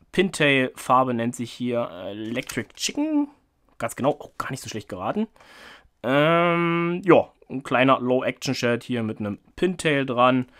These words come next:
Äh, kann man super sicherlich auch als einen kleinen Trailer benutzen für einen kleinen Chatterbait, um Barsche zu jagen. Sieben Zentimeter lang, U-V-aktiv, auf jeden Fall steht auch drauf das bekannte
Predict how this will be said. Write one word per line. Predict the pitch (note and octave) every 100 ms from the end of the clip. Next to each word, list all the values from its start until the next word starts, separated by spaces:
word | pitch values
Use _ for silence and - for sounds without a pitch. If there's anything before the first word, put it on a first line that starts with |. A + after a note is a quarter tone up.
| - - _
Äh, | - A#2+ A#2
kann | A#2+
man | A2
super | A#2 B2 A2
sicherlich | A2 A2 G#2+ -
auch | A2
als | - G#2 -
einen | - A2 A2+
kleinen | - G#2+ G#2+
Trailer | - G#2 A2+
benutzen | A2+ A2 G#2+ A2+ G#2
für | A2
einen | G#2 G#2
kleinen | G#2+ G2+
Chatterbait, | - A2 G2 G2+ G2
um | - G#2 G#2 - - - -
Barsche | A2+ A#2+ B2+
zu | - A2
jagen. | G2+ G#2 G#2+
Sieben | C#3+ G3+
Zentimeter | F#3 D#3+ D3 C3+
lang, | C#3 D#3+ D3
U-V-aktiv, | C3+ D3+ D3+ D3 D#3 C#3+ -
auf | A#2+ B2+
jeden | C3 B2
Fall | C3 C3
steht | A#2+ A#2
auch | -
drauf | - A#2 B2
das | A2+
bekannte | - - A#2+ A#2+ A#2